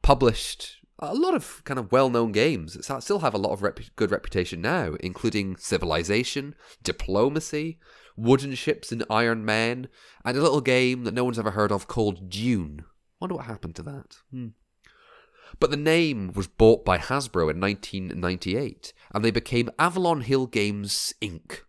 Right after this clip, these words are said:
Now, it was kind of quietly moved to be under the banner of Wizards of the Coast, again, part of Hasbro, and has remained relatively quiet, kind of releasing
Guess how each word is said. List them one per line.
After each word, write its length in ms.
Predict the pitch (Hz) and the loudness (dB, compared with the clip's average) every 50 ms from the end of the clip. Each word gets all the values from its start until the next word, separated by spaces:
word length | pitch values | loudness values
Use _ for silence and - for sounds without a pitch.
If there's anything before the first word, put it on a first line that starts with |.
| _ _ _ _ _ _ _ _ _ _ _ - - _ _ _ _ _ | _ _ _ _ _ _ _ _ _ _ _ -20 -20 _ _ _ _ _
Now, 300 | - 107 107 104 104 107 104 - _ _ _ _ _ _ _ _ _ - 113 | -2 0 2 4 4 2 2 0 _ _ _ _ _ _ _ _ _ -12 -10
it 80 | 107 | -8
was 100 | 104 117 | -8 -8
kind 160 | - - 117 | -6 -6 -6
of 80 | 104 - | -6 -6
quietly 880 | - - - - - 117 117 120 117 120 120 120 120 120 - 113 120 117 | -6 -8 -8 -8 -6 -2 2 4 6 6 6 6 6 4 2 0 -2 -2
moved 800 | 110 107 107 107 107 107 107 107 104 104 107 - - - - - | -2 -2 -2 0 0 0 0 0 -2 -4 -6 -12 -16 -16 -12 -10
to 80 | - | -6
be 160 | 104 107 104 - 101 | -2 -2 -2 0 0
under 440 | 98 101 101 95 104 95 95 95 | -2 -2 0 0 2 2 4 2
the 120 | 90 90 87 | 2 -2 -4
banner 500 | 82 - - 98 98 107 98 90 87 87 | -4 2 4 4 4 4 2 0 -2 -2
of 240 | - - 92 - 85 | -4 -6 -8 -6 -2
Wizards 340 | 87 107 104 120 117 107 | -2 0 0 0 0 0
of 100 | - 104 | -2 0
the 60 | 98 104 | 0 2
Coast, 460 | - 196 208 151 - - - - - - | 4 6 6 6 4 2 -4 -10 -10 -8
again, 380 | 92 82 107 110 104 85 73 69 _ - | -6 0 0 0 0 0 -4 -8 _ -6
part 220 | - 87 78 76 | -2 -2 -2 -2
of 80 | 87 - | -2 -6
Hasbro, 460 | 92 104 135 - - 78 73 73 - _ _ _ _ _ _ _ _ _ _ _ _ _ _ _ _ _ _ - | -4 -4 -4 -4 -4 -4 -4 -4 -6 _ _ _ _ _ _ _ _ _ _ _ _ _ _ _ _ _ _ -6
and 160 | - 120 120 | -4 -2 -2
has 140 | 123 120 113 | -2 -2 -2
remained 400 | 123 120 131 135 131 135 127 - _ _ - - _ _ - | -2 0 0 0 0 -2 -4 -10 _ _ -20 -20 _ _ -8
relatively 600 | 147 160 254 415 403 415 403 - 302 247 240 233 | 0 2 2 4 4 2 2 0 -4 -2 -2 -6
quiet, 720 | 214 - - - - 185 175 147 107 85 78 - - - - | -6 -6 -8 0 2 4 6 6 6 4 2 -2 -4 -10 -10
kind 180 | - 135 131 | -6 -4 -4
of 60 | 131 | -2
releasing 640 | 127 131 131 135 - - - 139 127 123 127 127 127 | -2 -2 -2 -2 -4 -2 -2 -2 -2 -2 -4 -8 -12